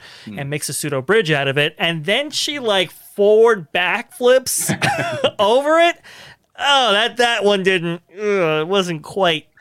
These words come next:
Speaker 1: <laughs>
Speaker 2: quite as polished as probably it should have been, right?
Speaker 1: Yeah.
Speaker 2: And then, you know, obviously they're building up tension, which is good. They're building up tension, tension, tension, tension. And then when, when, uh, you know, Leia falls and he catches her, which gr-,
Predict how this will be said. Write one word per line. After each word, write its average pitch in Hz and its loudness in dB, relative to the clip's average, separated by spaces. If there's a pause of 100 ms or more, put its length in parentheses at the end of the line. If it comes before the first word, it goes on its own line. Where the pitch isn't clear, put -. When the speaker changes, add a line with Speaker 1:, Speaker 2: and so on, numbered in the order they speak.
(140)
Speaker 1:
<laughs> - -12
Speaker 2:
quite 311 2
as 240 -2
polished 190 2
as 151 -6
probably 175 -2
it 143 -8
should 185 0
have 127 -6
been, 127 -6
right? 175 -2 (340)
Speaker 1:
Yeah. - -16
Speaker 2:
And 190 0
then, 220 2
you 185 0
know, 147 0 (720)
obviously 208 0
they're 190 0
building 202 2
up 180 -6
tension, 160 -6
which 147 -8
is 131 -6
good. 147 2
They're 147 -4
building 151 -2
up 147 -12
tension, 143 -10
tension, 135 -14
tension, 135 -18
tension. 190 -6 (960)
And 202 -2
then 214 4
when, 180 -2 (140)
when, 165 -2
uh, 151 0
you 160 -8
know, 139 -6
Leia 185 -4
falls 135 -4 (180)
and 160 -6
he 143 -6
catches 190 -2
her, 131 -6
which 139 -8
gr-, 349 -10